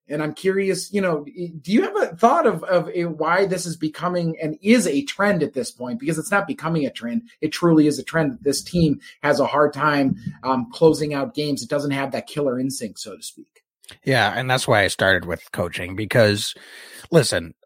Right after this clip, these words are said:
Speaker 2: um, players have good performances, bad performances. I think you could,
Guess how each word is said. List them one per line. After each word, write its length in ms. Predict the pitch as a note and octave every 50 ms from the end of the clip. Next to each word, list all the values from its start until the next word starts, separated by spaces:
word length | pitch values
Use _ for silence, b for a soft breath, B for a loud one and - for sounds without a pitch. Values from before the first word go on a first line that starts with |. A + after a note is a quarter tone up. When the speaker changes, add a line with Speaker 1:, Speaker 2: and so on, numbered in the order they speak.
| -
Speaker 2:
um, 540 | - A#2 A2 G#2+ G2+ G2 G2 F#2+ F2+ C#2 - -
players 720 | - - D#3+ D#3 D#3 D3+ D3 C#3+ C#3 C3+ - - - - - -
have 520 | - C#3+ C3 B2 A#2 A2+ A2+ A2 G#2+ -
good 180 | - C#3 A#2+ -
performances, 640 | C3+ A#2+ - B2+ A#2+ A2+ A#2 A2 - A#2+ G#2+ G#2+
bad 280 | A#2 G#2 F#2+ F#2+ F2 -
performances. 600 | - - - F2+ F2+ F2+ F2+ F2+ F2 A2+ F#2+ A2
I 80 | A2+ G#2+
think 260 | - C#3 A#2+ - - -
you 120 | C#3+ B2+
could, 160 | - - -